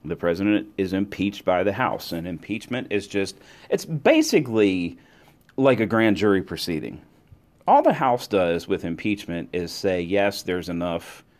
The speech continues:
evidence to try the president on whatever the accusation is. The president then gets a public trial in the Senate, and both sides get to present evidence, and the hearing is public,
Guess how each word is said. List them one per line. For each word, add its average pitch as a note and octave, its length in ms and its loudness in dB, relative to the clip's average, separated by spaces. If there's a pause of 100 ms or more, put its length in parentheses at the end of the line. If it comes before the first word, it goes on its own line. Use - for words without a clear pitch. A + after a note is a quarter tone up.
(180)
evidence F2 480 0
to - 160 -12
try F2+ 400 0
the D#2+ 80 -2
president D#2 580 -4
on D#2+ 240 -6
whatever D#2+ 400 -4
the D#2 200 -8
accusation D2+ 680 -10
is. C2 300 -14 (1700)
The C#3 80 2
president F3 460 6
then D#3+ 180 6
gets E3 320 2
a C3+ 180 6
public D3+ 440 2
trial C#3+ 380 2
in C3+ 100 2
the C#3 100 2
Senate, F3+ 360 -2 (540)
and G#2+ 460 0
both A#2 300 2
sides A#2+ 380 2
get A2 200 -2
to A#2+ 60 -18
present A2 400 -2
evidence, F#2 560 -4 (1000)
and D3 460 2
the C#3+ 80 6
hearing G#3 300 0
is F#3+ 100 -4
public, - 680 0